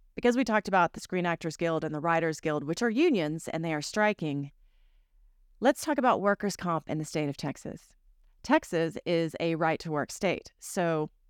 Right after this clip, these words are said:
you don't have to have workers' comp here. However, if you don't have workers' comp, you're leaving yourself vulnerable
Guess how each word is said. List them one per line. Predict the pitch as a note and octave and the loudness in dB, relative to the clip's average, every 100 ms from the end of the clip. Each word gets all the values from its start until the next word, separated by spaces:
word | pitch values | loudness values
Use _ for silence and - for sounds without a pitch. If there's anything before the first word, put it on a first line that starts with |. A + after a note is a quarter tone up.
| _ _ _ | _ _ _
you | A3 | 0
don't | B3+ | 0
have | A3 | 0
to | F3+ | -2
have | F#3 C#4 | 0 0
workers' | E3+ - A#3+ | 0 -4 -6
comp | - B3 G#3 | -8 -8 -6
here. | - - - - _ _ _ _ | -8 -10 -10 -20 _ _ _ _
However, | - G3+ C#4+ G3 - - _ _ - | -2 4 4 4 -2 -8 _ _ -8
if | F3 | -6
you | F3 | 4
don't | A#3 F4+ | 6 6
have | D4+ E3 | 4 2
workers' | D#3 D#3 - | 0 -2 -6
comp, | D3+ C3+ D3+ | -4 -4 -2
you're | E3 | 0
leaving | F3 G3 | 0 2
yourself | G3 F3+ F3+ D#3+ | 0 -2 0 -2
vulnerable | C#3+ F#3 A3 A3 F#3 D#3+ C#3 D#3 | 2 2 4 4 2 0 -2 -4